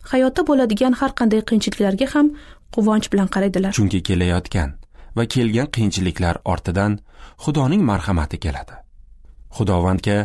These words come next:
Speaker 2: qattiq umid bog'lagan, unga ishongan insonlar hayotida bo'ladigan qayg'ular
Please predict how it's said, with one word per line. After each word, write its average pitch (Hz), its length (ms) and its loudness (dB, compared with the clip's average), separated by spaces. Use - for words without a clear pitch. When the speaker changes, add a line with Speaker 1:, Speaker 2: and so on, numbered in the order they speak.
Speaker 2:
qattiq 143 420 -4
umid 95 240 0
bog'lagan, 87 560 -2
unga 131 260 2
ishongan 131 460 0
insonlar 123 480 0
hayotida 110 520 0
bo'ladigan 131 540 2
qayg'ular 123 560 0